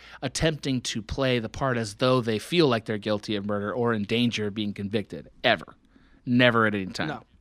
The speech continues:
Speaker 1: Right? Uh, so, briefly, as a person who's researching the character of Nick, she already knows everything about the guy before she ever has any real interactions with him.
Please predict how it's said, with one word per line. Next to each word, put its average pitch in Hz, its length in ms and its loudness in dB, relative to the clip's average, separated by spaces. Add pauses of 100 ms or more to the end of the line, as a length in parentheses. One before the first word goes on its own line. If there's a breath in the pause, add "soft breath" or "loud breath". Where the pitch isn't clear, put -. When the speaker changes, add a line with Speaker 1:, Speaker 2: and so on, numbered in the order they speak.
Speaker 1:
Right? 104 280 2 (600 loud breath)
Uh, 117 520 6 (320)
so, 131 600 4 (220)
briefly, 143 720 2 (480 soft breath)
as 156 180 8
a 156 60 0
person 190 380 4
who's 147 260 2
researching 151 720 0
the 117 160 0
character 139 580 2
of 156 140 -2
Nick, 180 400 -4 (340 soft breath)
she - 240 4
already 190 300 8
knows 151 260 6
everything 139 300 4
about 123 280 2
the 123 60 -4
guy 110 180 2
before 110 360 0
she 117 180 0
ever 113 220 0
has 113 200 0
any 107 140 0
real 110 220 2
interactions 117 560 2
with 127 140 -2
him. 143 200 -2